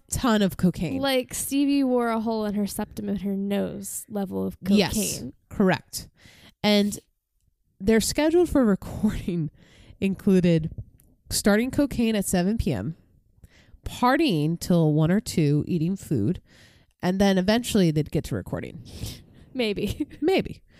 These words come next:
Speaker 1: Um, the album, I'm pretty sure it was supposed to be released in nineteen seventy-six,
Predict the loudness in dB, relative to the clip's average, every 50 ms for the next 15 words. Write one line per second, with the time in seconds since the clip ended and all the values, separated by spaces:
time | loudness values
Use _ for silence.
0 | -20 -20 -18 -18 -16 -18 -18 -10 -2 0 2 4 4 4 2 0 -4 -8 _ _
1 | _ _ _ _ _ _ _ _ _ -20 -20 _ -6 -2 0 0 0 0 0 2
2 | 2 2 2 2 4 4 4 4 4 2 2 0 -2 -2 -4 -8 _ _ _ _
3 | _ _ _ _ _ _ _ _ _ _ _ _ _ _ _ _ _ _ _ _
4 | _ -18 -16 -12 -12 -8 -4 -2 -2 -2 0 0 -2 -4 -4 -4 -4 -4 -4 -2
5 | -2 -4 -4 -4 0 2 4 4 4 2 0 -2 -2 -2 0 -2 -2 0 0 0
6 | 0 0 -2 -2 -4 -4 -2 -2 -2 0 0 0 0 0 0 0 0 0 -4 -10